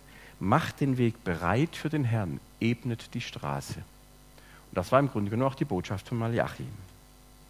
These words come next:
Und was für Israel gilt, denke ich, können wir zu großen Teilen auch für uns heute übernehmen. Deswegen ein erster Gedanke, beginnen wir einfach mal mit dem, dass Menschen mit Gott unterwegs sind und waren.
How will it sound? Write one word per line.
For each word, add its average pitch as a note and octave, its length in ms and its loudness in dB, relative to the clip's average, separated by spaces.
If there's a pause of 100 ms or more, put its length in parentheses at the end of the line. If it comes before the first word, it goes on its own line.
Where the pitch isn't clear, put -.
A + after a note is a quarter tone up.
(520)
Und A#2 80 0
was D#3+ 160 10
für F3+ 100 6
Israel F#3 480 4
gilt, F3 440 -2 (460)
denke D#3+ 260 6
ich, D#3 120 -2
können C3+ 260 2
wir B2+ 320 4 (360)
zu - 100 -12 (140)
großen D#3+ 340 6
Teilen A#2 300 4
auch A2+ 100 0
für B2 140 -4
uns A2+ 240 -2
heute F2 320 -2 (120)
übernehmen. E2 480 2 (680)
Deswegen F#3+ 480 8
ein C#3 320 8
erster C3+ 320 6
Gedanke, D3 400 6
beginnen C#3 360 4
wir C#3 120 6
einfach G2+ 340 2
mal F#2+ 380 2 (400)
mit - 300 -4
dem, D2 360 2 (360)
dass - 340 -4
Menschen F3 560 2
mit C3+ 220 -2
Gott - 440 -4
unterwegs F#2 680 -4
sind G#2+ 340 -4
und A2+ 200 -4
waren. C2 500 -6